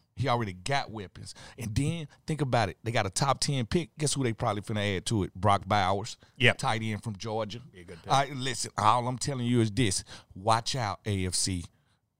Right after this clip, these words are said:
Speaker 1: The khaki shorts are in the building. Mm-hmm.
Speaker 2: What specifically do you think makes him, besides having the experience,
Speaker 1: Yeah.
Speaker 2: you say he's a football savant.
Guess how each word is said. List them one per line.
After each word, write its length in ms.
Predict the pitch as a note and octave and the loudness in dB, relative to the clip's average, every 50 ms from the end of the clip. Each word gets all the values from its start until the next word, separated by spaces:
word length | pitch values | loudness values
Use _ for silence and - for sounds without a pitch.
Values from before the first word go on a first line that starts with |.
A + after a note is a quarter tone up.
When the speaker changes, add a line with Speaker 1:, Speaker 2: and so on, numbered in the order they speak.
| _ | _
Speaker 1:
The 100 | - A2 | -8 -8
khaki 380 | - - - G#2 G2+ G#2 - G#2+ | -4 0 2 2 2 2 2 4
shorts 580 | - - - A2+ F#2+ - - - - - - - _ _ _ _ _ _ - | 4 6 6 6 4 2 0 -4 -6 -6 -6 -10 _ _ _ _ _ _ -8
are 100 | E2+ E2+ | -6 -6
in 200 | E2+ F2 F2 F2 | -4 -6 -6 -6
the 80 | F#2 | -6
building. 400 | F2 D#2+ F2 E2+ E2 D#2 - - - - _ _ _ _ _ _ _ _ _ _ _ - | -6 -6 -6 -4 -6 -6 -8 -10 -16 -16 _ _ _ _ _ _ _ _ _ _ _ -8
Mm-hmm. 260 | A2 G#2+ F#2 G2+ A2 A2 - _ _ _ _ - | -6 -4 -4 -4 -4 -6 -8 _ _ _ _ -4
Speaker 2:
What 200 | D3+ G#3+ A3+ - | -2 0 0 0
specifically 580 | - - G#3 - - - E3 C3+ C3+ C#3 C#3 | -2 -2 -2 0 0 0 -2 -2 -4 -4 -4
do 120 | B2 A#2 B2+ | -2 -2 -4
you 80 | A#2+ | -4
think 260 | A2 - B2 A2+ - | -2 -2 -4 -4 -6
makes 400 | A2 G#2 G#2 G2+ G#2 G2+ - - | -8 -12 -8 -8 -6 -6 -6 -6
him, 300 | - A2 G#2 G2+ F#2+ F#2+ - _ _ _ _ _ _ _ _ _ _ _ | -6 -6 -8 -8 -10 -12 -16 _ _ _ _ _ _ _ _ _ _ _
besides 420 | - B2+ - - F#3+ F#3+ F#3+ - - | -6 0 6 6 8 8 8 6 6
having 260 | F3+ D#3+ D#3 D3+ D3+ | 6 6 6 6 2
the 100 | D3 C3+ | 0 0
experience, 640 | A#2+ - - - - C3 C3+ C#3 C#3 C#3+ C#3 - C#3+ | 0 0 -2 -2 0 -2 -2 -2 -2 -4 -4 -2 0
Speaker 1:
Yeah. 120 | D3 C#3+ | 2 4
Speaker 2:
you 40 | B2 | 4
say 160 | - - C#3+ | 4 4 2
he's 120 | C3 A2 A#2 | 2 0 -2
a 40 | |
football 360 | - - C#3 - B2+ A#2+ A#2 A2+ | -4 -6 -6 -2 0 2 2 2
savant. 480 | - - A#2 G2 A2 A#2 A#2+ A#2+ - | 0 -2 -2 0 0 0 0 0 -2